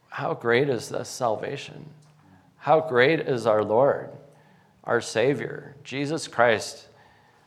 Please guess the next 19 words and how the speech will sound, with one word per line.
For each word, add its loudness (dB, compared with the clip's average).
If -18
it 2
was 2
not 6
for 0
him, -2
I'd 2
just -10
be -4
cruising -2
out 0
in -6
the -2
darkness 0
on -2
autopilot, 0
just -14
heading -4
out, 2